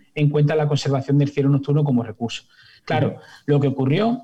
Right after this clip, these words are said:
Speaker 1: es que mucha gente empezaba a decirnos, "Oye, estáis trabajando para que en el cielo se vean cada vez más, más estrellas". Trabajamos mucho por la zona de Sierra Morena, por la zona al sur de Jaén, y mucha gente nos decía,
Speaker 2: Ujú.
Speaker 1: "¿Y quién nos enseña estas estrellas?".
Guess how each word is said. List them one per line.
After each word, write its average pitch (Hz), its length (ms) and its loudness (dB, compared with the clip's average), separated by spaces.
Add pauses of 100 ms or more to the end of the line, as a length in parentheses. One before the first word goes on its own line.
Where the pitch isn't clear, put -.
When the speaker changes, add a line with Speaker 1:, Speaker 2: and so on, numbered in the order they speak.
(120)
Speaker 1:
es 170 120 -2
que 180 120 -4
mucha 180 240 -2
gente 185 240 -2
empezaba 156 460 -2
a 151 40 2
decirnos, 147 400 2
"Oye, 185 280 -6 (100)
estáis 143 260 -4
trabajando 156 460 0
para 127 220 -2
que 117 320 -2
en 139 120 2
el 127 120 0
cielo 147 240 0
se 147 120 0
vean 165 280 0
cada 127 200 -2
vez 131 140 0
más, 139 460 0
más 139 220 2
estrellas". 202 540 -2 (380)
Trabajamos 139 380 0
mucho 147 240 2
por 139 140 -2
la 131 60 -2
zona 127 220 -2
de 123 60 -2
Sierra 110 260 -6
Morena, 180 440 -2
por 156 100 -2
la 135 260 -2
zona 135 260 0
al 131 60 -2
sur 131 180 -4
de 120 100 -2
Jaén, 170 460 -6 (380)
y 131 100 -2
mucha 147 220 2
gente 160 220 -2
nos 151 120 2
decía, 131 280 2
Speaker 2:
Ujú. 98 80 -4
Speaker 1:
"¿Y 135 100 0
quién 156 180 -2
nos 190 100 0
enseña 170 360 -2
estas 147 200 0
estrellas?". 151 420 -4